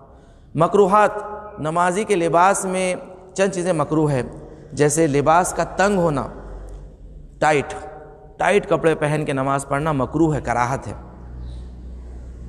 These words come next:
सियाह लिबास पहन के नमाज पढ़ना मकरूह है, सिवाय आज़ादारी के, अय्याम आज़ादारी के। आम तौर पर सियाह, ब्लैक, चाहे वो पैंट हो, शर्ट हो, ब्लैक जो है नमाज में नहीं होना चाहिए, सिवाय अबा के,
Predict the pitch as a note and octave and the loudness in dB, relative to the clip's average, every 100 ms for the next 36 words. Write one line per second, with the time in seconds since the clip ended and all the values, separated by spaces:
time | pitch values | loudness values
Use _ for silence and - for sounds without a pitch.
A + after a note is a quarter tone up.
0 | - - - - F#3+ A3 A3+ F#3+ F#3 F#3 | -16 -16 -4 2 6 6 6 6 2 2
1 | F#3 F3+ F3+ E3 D3+ D#3 D#3 D3+ D#3+ C#3+ | 0 -2 0 -2 -2 -2 -2 -2 0 0
2 | C3+ E3+ F3 G3 B3 - - - D#3 E3 | 2 4 4 4 0 -8 -14 -4 2 4
3 | G3+ - B2 A#2+ A#2+ A#2 B2 A2+ - - | 4 2 0 0 0 0 -2 -6 -14 -16
4 | - - - - - _ _ _ _ - | -20 -20 -20 -20 -20 _ _ _ _ -4
5 | A2+ A#2 B2 B2+ A2 A2 A2 A2+ A#2 G3 | 2 4 4 2 0 0 0 0 -2 -4
6 | B3+ - - - A#2 D3 D#3 C3+ C3 D#3 | -6 -14 -20 -4 2 2 2 2 2 2
7 | G3 G#3 - - - E3+ C#3+ G#2 C3+ A#2+ | 0 -4 -12 -4 2 2 2 0 0 0
8 | - - - - - - - C#3 D3 D3+ | -2 -14 -18 -20 -20 -10 -4 0 2 0
9 | - B2+ C#3 C#3 C3+ C3+ B2+ C#3 C3+ C3 | 0 0 0 0 -2 -2 -2 -2 -2 -2
10 | C3 C3+ - - - - - - - - | -4 -6 -6 -16 -20 -20 -20 -20 -20 -20
11 | - B2 D3 F#3 F#3 - - - C3 D3+ | -6 0 4 4 0 -8 -14 -8 -2 -2
12 | C3 C3+ C3 C#3 D3 C3+ C3+ B2 A#2 A2+ | 0 0 -2 -2 -2 0 0 0 -2 -2
13 | A#2 G#2+ A#2+ - F3 F#3+ - C3 D3+ C#3 | -2 -2 0 0 4 4 4 4 4 2